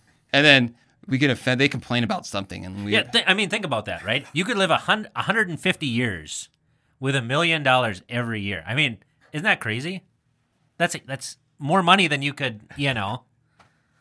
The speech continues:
Speaker 2: Like, how would you even spend a million dollars every year?
Speaker 1: <laughs> My, my point was this, is, is we think, okay, you've got a hundred and fifty million dollars,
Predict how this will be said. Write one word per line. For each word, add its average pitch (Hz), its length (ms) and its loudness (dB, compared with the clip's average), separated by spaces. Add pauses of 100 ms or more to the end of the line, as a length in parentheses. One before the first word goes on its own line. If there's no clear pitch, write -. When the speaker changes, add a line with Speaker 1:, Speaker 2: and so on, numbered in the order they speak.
(260)
Speaker 2:
Like, 135 200 -4
how 156 180 0
would 226 100 2
you 233 60 2
even 196 160 -2
spend 175 260 -4
a 127 60 0
million 98 280 -4
dollars 87 300 -8
every 82 160 -8
year? 80 240 -10 (220)
Speaker 1:
<laughs> - 260 -20
My, - 160 8
my 165 160 2
point 220 300 6
was 135 180 2
this, 127 320 0 (540)
is, 147 260 0
is 156 220 4
we 170 100 6
think, 170 360 4 (100)
okay, 170 280 4
you've 151 200 -2
got 156 180 8
a 127 40 4
hundred 156 240 2
and 147 100 0
fifty 139 340 -4
million 117 260 0
dollars, 101 520 -8